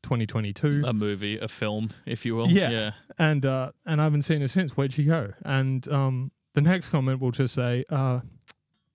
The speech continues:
Speaker 1: "She died of a heroin overdose."
Speaker 2: <laughs> Fucking Jesus.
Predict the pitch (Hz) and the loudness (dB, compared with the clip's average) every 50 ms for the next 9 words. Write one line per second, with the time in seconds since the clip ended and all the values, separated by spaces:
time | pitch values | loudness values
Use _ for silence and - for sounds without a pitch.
0 | _ - - - - 160 143 160 170 175 160 151 135 127 - 135 139 143 135 117 | _ -10 -8 -2 0 2 4 4 4 2 0 0 0 0 0 2 2 2 2 0
1 | 107 104 104 95 101 92 87 - - - - - - - - - - - - - | 0 0 -2 -2 -4 -4 -2 -2 0 2 0 0 0 -2 -6 -6 -4 -8 -8 -10
2 | - - - - 403 440 359 - - - 135 123 117 - - - - 311 381 311 | -12 -16 -16 -8 -4 -4 -4 -4 -4 -10 -12 -12 -10 -10 -10 -10 -8 -8 -8 -8
3 | 175 - - - - - | -8 -8 -12 -16 -16 -20